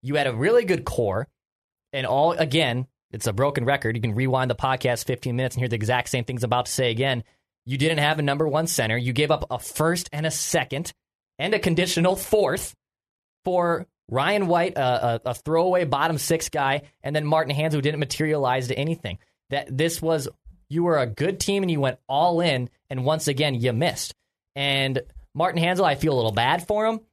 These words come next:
He didn't really gel in here very well, but you had an opportunity to go get an impact player, and you gave up a ton of draft capital when you've already given up a,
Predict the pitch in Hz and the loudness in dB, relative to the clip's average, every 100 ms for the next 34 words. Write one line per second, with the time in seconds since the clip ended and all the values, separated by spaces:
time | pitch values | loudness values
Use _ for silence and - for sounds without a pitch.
0 | _ _ _ 147 151 147 143 117 104 127 | _ _ _ -2 -2 0 0 0 0 0
1 | 185 196 202 202 208 214 214 214 226 - | 2 0 0 2 2 2 2 2 0 -8
2 | _ _ - 156 147 _ _ _ _ 143 | _ _ -4 -2 -4 _ _ _ _ 0
3 | 156 160 180 180 - 190 165 135 151 147 | 2 2 2 0 -2 -2 0 0 0 0
4 | 131 - 156 170 156 160 - - 147 131 | -4 -4 -4 0 0 0 -2 -4 0 0
5 | 127 - _ - 120 113 139 135 135 - | -2 -4 _ -10 -6 -2 0 0 -2 -4
6 | 123 - - - 180 185 180 160 143 143 | -8 -8 -12 -2 2 2 2 -2 0 2
7 | 139 - 131 117 117 117 117 113 107 143 | 2 0 -2 -2 -2 -2 0 -2 -4 -2
8 | 165 185 165 180 175 165 - - | 0 0 0 2 2 0 -2 -14